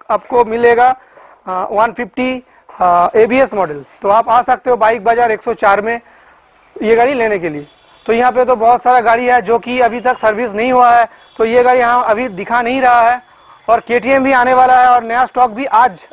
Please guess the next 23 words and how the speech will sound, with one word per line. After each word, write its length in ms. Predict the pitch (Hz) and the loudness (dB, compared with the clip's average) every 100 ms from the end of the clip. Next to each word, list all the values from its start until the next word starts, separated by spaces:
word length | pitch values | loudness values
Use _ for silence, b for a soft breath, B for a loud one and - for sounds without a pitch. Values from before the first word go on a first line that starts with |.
| - | -2
आ 100 | 226 | 0
जाएंगे, 420 | 240 240 226 240 - B B | 2 0 -2 -6 -8 B B
आ 120 | - 226 | -2 2
जाएंगे, 380 | 240 240 240 | 2 0 -2
तो 100 | 226 | -2
हम 200 | 202 226 | -2 -4
दिखा 240 | 214 226 247 | -4 -2 0
देंगे 320 | 233 233 247 - b b 196 | 0 -2 -4 -6 b b 0
next 220 | 240 175 | 0 0
video 300 | 214 220 165 | -2 0 -2
में। 160 | 135 - - B B | -4 -16 -20 B B
तो 60 | 214 | -4
चलिए 280 | 247 254 277 | -2 2 2
आज 240 | 247 247 | 2 0
के 100 | 262 | -4
लिए 160 | 262 262 | -6 -6
इतना 200 | 214 254 | -2 -2
ही, 220 | 262 285 _ b b b | -2 -6 _ b b b
Next 240 | 202 247 190 | 0 0 0
video 240 | 226 247 | 0 0
में 120 | 247 | 0
ज़रूर 260 | 196 233 247 | 0 0 0
मिलेंगे। 440 | 233 240 240 254 | 0 0 2 0